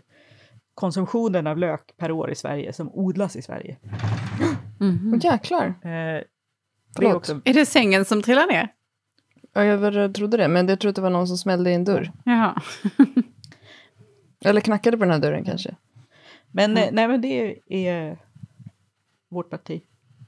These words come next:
Speaker 1: Vi har en viktig fråga.
Speaker 3: Den kullen har du valt
Speaker 1: <laughs>
Speaker 3: att dö på.
Speaker 1: Man måste välja något.
Speaker 3: <laughs>
Speaker 1: Något som är den viktigaste frågan. Men jag har faktiskt
Speaker 2: Ja, ja.
Speaker 1: försökt läsa alla partiers sån här val-,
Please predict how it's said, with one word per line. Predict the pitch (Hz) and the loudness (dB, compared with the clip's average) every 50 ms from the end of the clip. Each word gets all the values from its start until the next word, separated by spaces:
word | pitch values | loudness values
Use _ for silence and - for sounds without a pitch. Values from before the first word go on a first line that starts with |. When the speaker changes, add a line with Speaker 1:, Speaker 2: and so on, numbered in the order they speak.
| _ - - - - | _ -20 -20 -12 -6
Speaker 1:
Vi | 185 190 | -4 -2
har | 190 185 170 - - _ _ - - _ - - - - - 480 494 _ - - _ _ | -2 -2 -2 -4 -8 _ _ -20 -20 _ -20 -20 -20 -20 -20 -20 -20 _ -20 -20 _ _
en | - 202 196 185 | -4 -2 -2 -2
viktig | 165 165 - - - 175 | -4 -6 -10 -12 -16 -12
fråga. | - - 165 160 156 - 156 - _ _ _ - | -8 -6 -6 -6 -6 -10 -14 -20 _ _ _ -4
Speaker 3:
Den | 185 196 196 202 196 190 | 0 2 2 2 2 2
kullen | - 208 190 175 165 165 160 165 | 2 0 2 2 2 2 2 2
har | 165 165 | 0 0
du | 160 175 | 0 0
valt | 175 175 120 - - 185 - - 254 - - | 0 0 0 0 0 -2 -4 -4 -4 -4 -4
Speaker 1:
<laughs> | - - | -10 -12
Speaker 3:
att | - - | -6 -2
dö | - 113 | -2 -2
på. | - - - | -2 -2 -2
Speaker 1:
Man | 196 196 | -2 -2
måste | 202 202 190 - - 202 | -2 -4 -6 -6 -8 -6
välja | 196 202 185 185 190 196 190 | -4 -4 -4 -4 -4 -6 -6
något. | 185 170 156 - 277 302 302 294 | -6 -4 -4 -2 -2 0 2 4
Speaker 3:
<laughs> | 330 311 294 453 453 330 349 339 349 - - - - 247 - - - 247 - - - - - _ _ - - | 4 6 8 8 8 8 4 2 2 -4 -8 -6 -6 -6 -6 -2 -4 -6 -6 -6 -12 -20 -20 _ _ -16 -8
Speaker 1:
Något | - 190 190 190 - | -6 -6 -6 -6 -8
som | - 185 170 | -8 -6 -4
är | 180 175 | -4 -4
den | 165 160 156 | -4 -6 -8
viktigaste | - 185 - - _ - 190 180 175 - - 175 | -8 -10 -10 -10 _ -8 -8 -8 -6 -8 -12 -12
frågan. | - - 165 165 165 160 160 165 165 - - - - - - | -10 -10 -10 -10 -10 -10 -12 -16 -18 -20 -20 -20 -18 -6 -2
Men | 185 190 | 2 2
jag | 202 | 2
har | 208 | 4
faktiskt | - 247 240 - 240 202 | 2 0 0 2 2 2
Speaker 2:
Ja, | 190 | 2
ja. | 175 | 2
Speaker 1:
försökt | - - 190 190 262 226 | 2 0 0 0 0 2
läsa | 208 202 190 190 - - | 2 2 0 0 -2 -2
alla | - 220 202 170 160 | 0 0 -2 -2 -4
partiers | - - - - 175 160 165 160 160 156 - - - 160 | -4 -8 -8 -8 -8 -6 -6 -6 -6 -6 -8 -10 -12 -14
sån | 147 - - 165 | -12 -10 -8 -8
här | 165 156 151 | -6 -6 -6
val-, | 151 143 156 175 165 156 151 151 151 147 | -8 -6 -4 -2 -2 -2 -2 -4 -6 -8